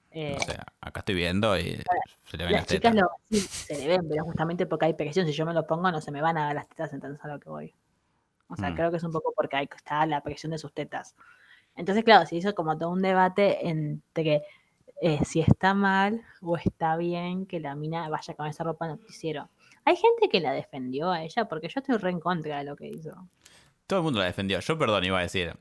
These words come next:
Speaker 2: también. Porque <laughs> acá, como siempre, vamos a quedar re conservadores, pero bueno. Em, estaban, eh, ella misma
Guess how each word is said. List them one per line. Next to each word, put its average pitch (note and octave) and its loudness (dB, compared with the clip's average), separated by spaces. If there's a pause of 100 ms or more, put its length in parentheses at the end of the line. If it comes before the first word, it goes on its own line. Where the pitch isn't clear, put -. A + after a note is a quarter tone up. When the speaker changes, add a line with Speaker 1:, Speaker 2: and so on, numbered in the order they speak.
(240)
Speaker 2:
también. F2+ -2 (440)
Porque A2+ -4
<laughs> - -8
acá, C#3 -4
como C#3+ -2
siempre, B2 -2
vamos A#2 2
a A2 2
quedar F#2+ 2
re F#2+ -4
conservadores, F2 -2
pero F2 0
bueno. E2 -4 (680)
Em, G2 -2 (640)
estaban, B2+ 0
eh, F#2+ -2
ella A2+ 0
misma B2 0